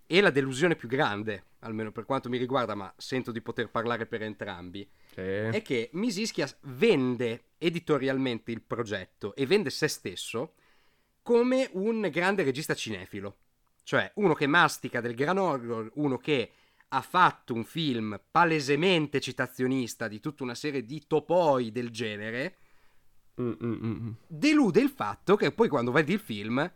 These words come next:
Speaker 1: c'è solo quello. Cioè, c'è
Speaker 2: Ma
Speaker 1: un
Speaker 2: sì.
Speaker 1: perpetrare automaticamente dei cliché del genere e sostanzialmente accontentarsi di questo,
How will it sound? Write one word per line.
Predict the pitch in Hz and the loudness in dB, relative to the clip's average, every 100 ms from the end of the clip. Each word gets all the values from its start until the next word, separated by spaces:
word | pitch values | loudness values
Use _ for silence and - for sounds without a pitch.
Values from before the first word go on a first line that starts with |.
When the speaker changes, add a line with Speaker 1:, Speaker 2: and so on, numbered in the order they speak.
| _ _ | _ _
Speaker 1:
c'è | - 147 | -6 -2
solo | 156 190 | 2 2
quello. | 123 113 92 90 - - - - - | 2 0 -4 -12 -18 -20 -20 -20 0
Cioè, | - - | 2 2
c'è | 139 226 | 4 6
Speaker 2:
Ma | |
Speaker 1:
un | 156 | 6
Speaker 2:
sì. | - 226 170 135 123 | 2 2 4 2 2
Speaker 1:
perpetrare | 175 208 208 233 185 135 127 131 | 4 4 4 6 6 4 0 2
automaticamente | 175 190 190 185 185 185 175 131 120 | 2 2 0 -2 -2 -4 -2 -2 -4
dei | 123 147 | -4 -4
cliché | 147 156 - 220 | -4 -6 -4 -4
del | 131 | -4
genere | 110 110 98 113 170 226 _ _ _ _ _ _ _ _ _ | -6 -8 -6 -8 -10 -12 _ _ _ _ _ _ _ _ _
e | - 294 190 | -4 -2 -2
sostanzialmente | - 240 - 269 285 269 285 285 | 0 -2 4 2 4 0 2 0
accontentarsi | - 170 160 175 269 277 143 | 0 0 2 2 2 0 -4
di | |
questo, | 135 214 120 - 113 | 0 2 0 -4 -8